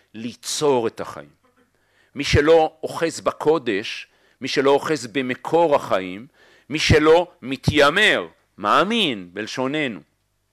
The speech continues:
להיפגש עם מקור החיים, עם שורש החיים, אין לו גם יומרה ליצור את החיים. תנו דעתכם שלכן על הצמתים של המהפכות היצירתיות ביותר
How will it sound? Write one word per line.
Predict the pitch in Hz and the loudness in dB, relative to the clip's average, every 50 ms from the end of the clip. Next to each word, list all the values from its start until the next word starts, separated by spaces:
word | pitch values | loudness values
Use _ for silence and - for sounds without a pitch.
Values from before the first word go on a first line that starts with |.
| _ _ _ _ _ _ _ _ _ _ _ _ _ _ _ - | _ _ _ _ _ _ _ _ _ _ _ _ _ _ _ -4
להיפגש | - 151 175 170 - - - 143 139 202 233 226 - - - - | -2 0 0 0 2 4 4 4 6 6 6 6 4 2 -2 -4
עם | 180 165 160 | -6 -6 -6
מקור | 147 - - 196 233 269 269 220 180 | -6 -4 2 6 8 8 8 8 6
החיים, | 139 - - 139 113 110 110 117 127 151 170 - | 4 4 2 0 0 0 -2 -4 -6 -8 -10 -10
עם | - 151 135 | -10 -8 -4
שורש | - - - 226 262 254 220 185 - - | -2 2 2 4 4 4 2 2 -2 -2
החיים, | 151 - 123 131 123 120 123 131 147 170 - _ _ _ _ _ _ _ _ _ _ _ | -4 0 2 2 2 2 0 -8 -12 -14 -18 _ _ _ _ _ _ _ _ _ _ _
אין | - 151 180 | -2 2 4
לו | 233 247 196 | 4 4 6
גם | 233 240 214 214 | 4 4 4 2
יומרה | 208 214 208 196 196 220 233 | -4 -4 -2 2 4 4 4
ליצור | 240 226 - - - 220 226 226 240 | 4 2 -2 -2 2 4 6 6 6
את | 226 - | 4 2
החיים. | 208 - 165 139 131 - - | 2 2 2 0 0 0 -6
תנו | 214 226 233 | -6 -6 0
דעתכם | 190 220 202 196 - - 226 220 | 4 4 4 4 2 -6 -6 -4
שלכן | - - 190 175 160 151 - - 226 233 208 143 113 - - - _ - | -2 -2 0 0 0 0 0 -2 -2 -2 -2 -2 -4 -10 -20 -20 _ -2
על | 131 160 | 0 0
הצמתים | 170 - - - 180 175 165 - - 233 247 214 | 0 2 2 0 0 0 -4 -2 -6 -6 -6 -2
של | - 220 202 196 | 0 2 4 4
המהפכות | 185 180 175 165 156 156 - - - 165 - - - 220 226 202 175 - - - - _ - | 4 4 4 4 4 4 2 -2 -4 -4 -4 0 4 4 6 6 4 0 -4 -20 -20 _ -2
היצירתיות | 147 175 190 185 - - - 190 175 175 165 - 175 180 185 202 220 214 180 | -2 -2 -2 -2 -6 -6 -4 -2 0 0 0 0 -2 -4 0 0 0 0 -4
ביותר | 170 208 185 170 160 151 - - 185 196 190 165 139 117 | -6 -8 -4 -2 -2 -4 -2 0 2 4 4 4 4 2